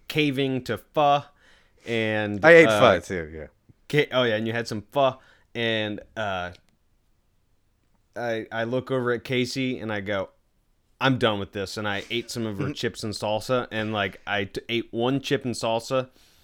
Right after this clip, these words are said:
Speaker 1: I was like, "Oh, s-, yes." <laughs> And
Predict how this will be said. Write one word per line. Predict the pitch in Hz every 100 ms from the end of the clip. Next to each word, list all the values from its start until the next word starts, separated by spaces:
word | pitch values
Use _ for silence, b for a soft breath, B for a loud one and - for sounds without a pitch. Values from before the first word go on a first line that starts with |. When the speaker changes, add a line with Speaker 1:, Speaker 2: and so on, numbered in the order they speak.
| _ 107
Speaker 1:
I |
was | 101
like, | 104 - _
"Oh, | 139 135 135 127 117 98 -
s-, | - - - -
yes." | 131 135 143 151 139 131 - - -
<laughs> | - - - -
And | 151 147